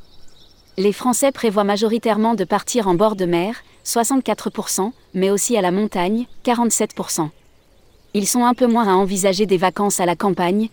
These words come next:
vingt et un pour cent. La distance ne les effraie pas puisqu'ils sont cinquante-six pour cent à envisager de parcourir plus de six cents kilomètres pour rejoindre leur lieu de vacances. Moins d'un Français sur dix séjournera à moins de cent cinquante kilomètres de son domicile.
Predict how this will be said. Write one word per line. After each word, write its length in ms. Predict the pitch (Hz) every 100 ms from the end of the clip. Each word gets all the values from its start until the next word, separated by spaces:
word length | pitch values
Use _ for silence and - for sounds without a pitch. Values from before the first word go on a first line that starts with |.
| -
vingt 260 | 180 214 220
et 60 | 226
un 100 | 214
pour 200 | 190 -
cent. 220 | 170 151 - _ - - - - - -
La 160 | 196 190
distance 400 | 233 - 277 240
ne 120 | 214
les 220 | 185 185
effraie 220 | 220 220
pas 140 | 233 233
puisqu'ils 420 | 220 - 226 196
sont 160 | 202
cinquante-six 580 | 185 247 233 220 - 233
pour 180 | - 220
cent 160 | 240 214
à 60 |
envisager 520 | 185 185 185 196 185
de 100 | 185
parcourir 580 | 175 226 - 226 208 202
plus 240 | - 254 196
de 100 | 175
six 200 | - 220
cents 160 | 269
kilomètres 500 | 247 196 185 202 -
pour 220 | 185 185
rejoindre 420 | 190 202 214 196 180
leur 140 | 170
lieu 160 | 175 180
de 80 |
vacances. 500 | 170 165 180 156 - - - _ _ _ - _ _ -
Moins 180 | 220 285
d'un 120 | 226
Français 360 | - 220 - 254
sur 200 | 196 175
dix 180 | 220
séjournera 680 | - - 220 202 208 202 208 -
à 100 | 175
moins 160 | 202
de 120 | 190
cent 180 | 170 240
cinquante 360 | 226 208 220 208
kilomètres 460 | 214 196 190 185
de 60 | 185
son 160 | 165 175
domicile. 560 | 180 175 - 175 156